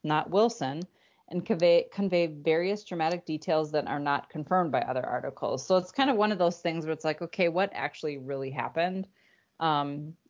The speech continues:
there's another article from the Fort Collins Express that seriously refutes the fact that she was hurled from the second to the first floor. So, you know, this is kind of how things go.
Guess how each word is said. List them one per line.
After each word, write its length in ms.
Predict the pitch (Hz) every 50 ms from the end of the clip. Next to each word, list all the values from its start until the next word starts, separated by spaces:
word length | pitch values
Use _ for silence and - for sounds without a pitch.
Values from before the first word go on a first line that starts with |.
| _
there's 360 | - - 175 190 185 180 160
another 500 | 180 180 175 175 175 185 185 180 175 - -
article 680 | - 147 156 156 156 156 - - 165 156 151 151 151
from 280 | 156 - 160 139 139 139
the 100 | 139 143
Fort 240 | - 160 151 131
Collins 460 | - - 165 143 143 143 143 147 147 -
Express 560 | - 127 - - - - 147 143 151 - - -
that 280 | 151 139 135 - - _ _ _ _ _ _ _ _ _ _
seriously 680 | - - - - - 214 208 202 196 196 196 - 175 160
refutes 500 | 160 156 143 - - 147 147 156 - -
the 100 | - 143
fact 280 | 135 147 139 139 -
that 100 | - 139
she 140 | 135 - 156
was 160 | 139 - -
hurled 280 | - - 147 135 139 131
from 160 | - 143 135
the 80 | 135 131
second 460 | 131 - 127 123 - 143 143 - -
to 100 | - -
the 100 | 160 151
first 260 | 156 165 165 165 - -
floor. 320 | 127 127 127 127 135 135 - - - - - _ _ _
So, 420 | - - 190 180 175 170 170 165 - _ _ -
you 100 | 185 180
know, 240 | 156 135 131 135 135
this 180 | - 190 196 -
is 100 | 196 -
kind 200 | - 226 202 196
of 60 | 185
how 220 | 175 175 151 151
things 300 | 147 - 160 147 151 143
go. 440 | 127 - 139 123 131 139 139 156 151